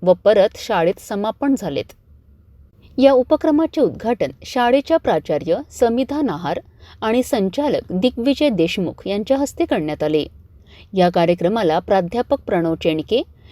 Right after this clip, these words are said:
यांची विशेष उपस्थिती लाभली. त्यांनी विद्यार्थ्यांना नियमित सायकलिंग करण्याचे महत्त्व समजावून सांगितले आणि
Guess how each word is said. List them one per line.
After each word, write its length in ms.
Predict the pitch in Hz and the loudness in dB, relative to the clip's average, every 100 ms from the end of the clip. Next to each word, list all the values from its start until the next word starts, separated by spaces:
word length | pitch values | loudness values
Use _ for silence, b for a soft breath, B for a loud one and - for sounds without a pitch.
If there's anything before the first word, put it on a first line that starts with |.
| B - | B -6
यांची 380 | 247 226 - | -4 -4 -4
विशेष 460 | 226 214 - 196 - - | -4 -4 -4 -4 -4 -8
उपस्थिती 580 | 240 285 - 285 330 | -2 -2 -2 -4 0
लाभली. 360 | 254 147 156 - - - - _ - b b - | 0 0 -6 -10 -14 -20 -20 _ -20 b b -2
त्यांनी 280 | 294 285 349 | 2 4 4
विद्यार्थ्यांना 680 | 359 262 302 311 294 277 302 | 2 2 2 0 0 0 2
नियमित 440 | 269 233 226 247 | 0 0 -2 -4
सायकलिंग 560 | - 269 190 180 220 311 | -4 0 2 2 -2 0
करण्याचे 480 | 269 185 170 165 220 | 0 0 -2 -4 -6
महत्त्व 460 | 208 202 214 226 320 | -6 -6 -4 -2 -2
समजावून 480 | 254 165 160 156 | 0 -2 0 -2
सांगितले 560 | 180 202 156 147 151 156 - b b b b - | -4 -6 -6 -6 -4 -4 -6 b b b b -2
आणि 220 | 175 | 0